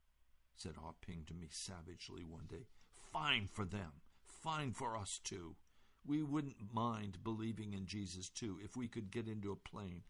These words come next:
and fly away around the world like them. They can sing about love very nicely,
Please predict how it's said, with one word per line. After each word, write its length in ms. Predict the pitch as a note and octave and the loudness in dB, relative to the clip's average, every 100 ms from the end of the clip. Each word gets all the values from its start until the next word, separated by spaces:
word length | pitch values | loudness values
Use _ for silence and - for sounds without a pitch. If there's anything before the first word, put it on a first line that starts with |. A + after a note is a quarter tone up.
| - - | -12 -4
and 160 | G#2 F#2+ | -2 -2
fly 340 | - B2 A2+ | -2 0 0
away 300 | G2 G2+ G#2 | 0 2 2
around 380 | F#2 F#2 G#2 F#2+ | 2 2 2 2
the 80 | F#2 | 2
world 400 | F#2 F#2 F#2 F2 | 2 2 0 -2
like 260 | F#2+ F#2 - | -4 -4 -4
them. 340 | F2+ D#2+ G2+ - - - - | -4 -4 -8 -16 -20 -20 -4
They 120 | C3+ D3 | 0 2
can 200 | C#3 A2+ | 0 0
sing 360 | - D3+ D3+ | 2 2 2
about 340 | C3 A2 - G#2 | 0 0 -4 0
love 360 | G#2 B2 A#2 G2 | 2 2 0 -2
very 340 | G2+ A#2+ A#2 | 0 2 2
nicely, 880 | G#2+ G2+ F#2+ B2+ C3 - - D2+ - | 2 2 2 2 0 0 -2 -6 -12